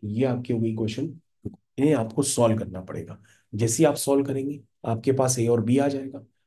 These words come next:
ए और बी आ जाएगा तो इक्वेशन नंबर वन में ए और B की value put करके आप उस hyperbola की,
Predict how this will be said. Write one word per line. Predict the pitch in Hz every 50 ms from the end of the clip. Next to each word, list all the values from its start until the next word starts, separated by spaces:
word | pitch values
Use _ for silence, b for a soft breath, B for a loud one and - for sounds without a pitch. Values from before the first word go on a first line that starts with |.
| _ _
ए | 139 143
और | 156 156 151 -
बी | 143 147
आ | 147 139
जाएगा | 139 143 131 131 131 139
तो | 135 -
इक्वेशन | 127 110 110 123 117 - - 127
नंबर | 123 117 117 113 110
वन | 110 123 139 131 107
में | 95 - - - _ _ _ _ _ _ _
ए | 131 135
और | 131 127 113
B | 113 127 123
की | 127 123
value | 104 101 98 98 98
put | - 139 135 -
करके | - 120 - - - 95 - _ _ _ _ _ _
आप | - 123 123 123
उस | 131 123 - - -
hyperbola | - 123 123 127 143 131 110 101 95 92
की, | 95 - - 127